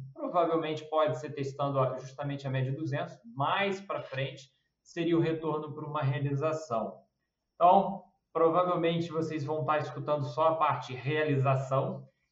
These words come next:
Então, no curto prazo, vocês vão tá ignorando que eu mencionei que provavelmente vai valorizar. Então, tem muito espaço. Isso pode casar mais ou menos com alguns pontos que o, o Murilo mencionou,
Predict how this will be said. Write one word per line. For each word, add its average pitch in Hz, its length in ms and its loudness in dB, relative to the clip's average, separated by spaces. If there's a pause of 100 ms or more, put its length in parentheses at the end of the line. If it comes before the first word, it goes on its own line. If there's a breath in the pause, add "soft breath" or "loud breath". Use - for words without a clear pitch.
Então, 135 280 -2
no 165 180 0
curto 156 300 -4
prazo, 135 480 2
vocês 135 180 -4
vão 135 160 -4
tá 135 120 0
ignorando 135 420 2
que 131 60 0
eu 135 40 2
mencionei 131 480 0
que 131 320 -6
provavelmente 139 540 0
vai 135 180 4
valorizar. 131 640 4 (360)
Então, 135 300 -2
tem 196 260 4
muito 165 320 2
espaço. - 600 -2 (360)
Isso 151 320 -6
pode 165 340 4
casar 156 400 0
mais 226 220 -4
ou 214 80 -2
menos 196 200 -2
com 185 100 -6
alguns 180 200 -6
pontos 175 580 -6
que - 120 -18
o, 160 240 -4
o 160 80 -10
Murilo 160 400 -8
mencionou, 196 840 -2